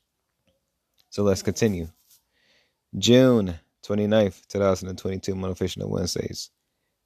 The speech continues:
Two is better than one, for with two or more people, you could get things done quickly.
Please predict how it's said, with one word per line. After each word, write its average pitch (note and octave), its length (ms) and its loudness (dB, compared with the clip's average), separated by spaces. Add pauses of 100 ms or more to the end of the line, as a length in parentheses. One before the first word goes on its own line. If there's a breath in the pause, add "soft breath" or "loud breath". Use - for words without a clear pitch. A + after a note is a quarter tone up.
(120)
Two C#3 340 6
is - 240 -2
better A2+ 480 4 (100)
than A2 220 -2
one, F2+ 440 -6 (140)
for G2+ 240 0
with G#2 340 0
two A#2+ 580 2
or G2 160 0
more G2 280 -2
people, - 560 -10
you - 120 -12
could - 180 -6
get - 240 -4
things - 260 -6
done - 220 -6
quickly. - 420 -8